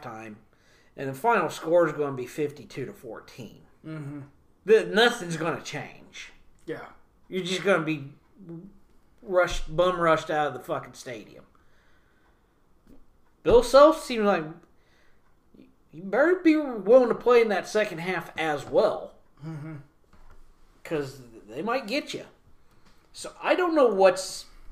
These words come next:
Speaker 1: said or done, but he is a much better coach, and that's why I think he's probably one of the best. Uh,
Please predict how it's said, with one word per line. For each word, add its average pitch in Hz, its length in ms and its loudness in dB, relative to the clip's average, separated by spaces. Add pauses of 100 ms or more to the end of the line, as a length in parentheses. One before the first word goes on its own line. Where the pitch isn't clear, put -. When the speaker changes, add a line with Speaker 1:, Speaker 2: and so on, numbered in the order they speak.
(160)
Speaker 1:
said 262 360 0
or 277 100 -2
done, 240 560 -2
but 156 240 2
he 214 220 -2
is 175 140 2
a 139 200 -2
much 170 580 -4
better 170 520 -2 (1300)
coach, 170 600 2 (280)
and 156 140 -8
that's 214 220 -4
why 175 220 -2
I 160 40 -4
think 165 240 -8
he's 139 160 -14
probably 147 460 -2
one 143 140 -8
of 135 60 -10
the 127 60 -14
best. 120 520 -12 (1900)
Uh, - 60 -10